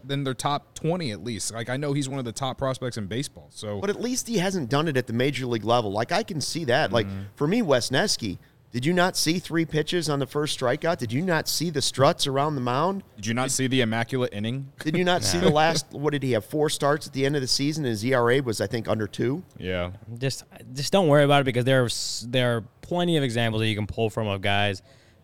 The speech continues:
Speaker 3: that aren't in the top one hundred and become really productive big leaguers, if not all-stars, if not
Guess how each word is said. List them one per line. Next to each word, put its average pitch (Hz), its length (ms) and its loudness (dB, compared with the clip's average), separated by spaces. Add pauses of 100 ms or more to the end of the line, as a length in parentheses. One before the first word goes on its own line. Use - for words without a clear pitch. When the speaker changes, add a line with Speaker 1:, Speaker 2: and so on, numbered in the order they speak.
(100)
Speaker 3:
that 101 320 2 (580)
aren't 131 260 2
in 127 120 -4
the 117 80 -4
top 110 260 -2
one 107 100 -2
hundred 107 360 -2
and 110 120 -4
become 104 440 -4
really 107 580 0 (220)
productive 101 560 -4
big 95 200 -2
leaguers, 98 280 -2
if 92 120 -6
not 98 200 -2
all-stars, 95 600 -4
if 95 140 -14
not 92 220 -4